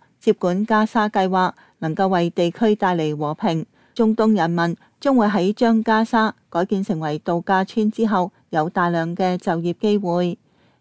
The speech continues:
而約旦同埃及有部分土地可以提供俾身處加沙嘅巴勒斯坦人生活。川普仲話，我認為談判結束之後就會有個地方能夠俾佢哋幸福安全咁生活。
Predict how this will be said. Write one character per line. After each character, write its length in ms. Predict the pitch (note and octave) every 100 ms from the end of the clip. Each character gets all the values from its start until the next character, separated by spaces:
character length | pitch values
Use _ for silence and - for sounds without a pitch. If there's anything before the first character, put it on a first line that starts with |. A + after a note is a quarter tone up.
| -
而 60 |
約 260 | D#3+ D#3+ G3
旦 280 | - F3+ F3+
同 240 | G3+ D#3+
埃 160 | G3+ G#3+
及 120 | A3+ F#3 -
有 220 | E3+ F3
部 200 | G3+ F3+
分 260 | G3+ F3
土 220 | F#3 F3 G3
地 260 | F#3 F#3 _ _
可 80 | A3
以 160 | G#3+
提 220 | G3+ G3 D#3
供 240 | A3+ A3
俾 220 | E3 D#3+
身 240 | G#3+ A3 G#3+
處 200 | F#3 G3+
加 220 | G#3+ G#3
沙 240 | - G3+
嘅 280 | G3+ F#3 F3
巴 180 | - G#3
勒 100 | F3+
斯 200 | F#3 G#3+
坦 240 | G#3+ F#3+ F3+
人 220 | D3+ D#3
生 260 | A3 G3+
活。 260 | G3 F3+ F3+ - _ _ _ _ _
川 180 | - A3
普 180 | A3 F3+
仲 180 | G#3 F#3
話， 240 | F#3 F#3 _ _ -
我 80 | G#3
認 180 | G3+
為 180 | F#3 D#3
談 280 | E3+ F#3+ E3
判 280 | - G#3+ G#3
結 220 | A3 G#3+
束 120 | B3
之 200 | A3+ B3
後 240 | A#3 G3 - - _
就 120 | A3+
會 160 | G#3+ A3
有 140 | G3+
個 140 | G3+ G#3+
地 240 | F#3+ F3+
方 300 | - A#3 A3+ - -
能 160 | D#3
夠 200 | E3 F#3+
俾 160 | F#3+ F#3+
佢 120 | A3
哋 260 | G3 F3+ F#3
幸 220 | F#3+ F3
福 220 | F#3 A3+ -
安 240 | - G#3 G#3+
全 260 | - D3+
咁 240 | D3 D#3 F3+
生 220 | - G#3
活。 220 | G3+ F3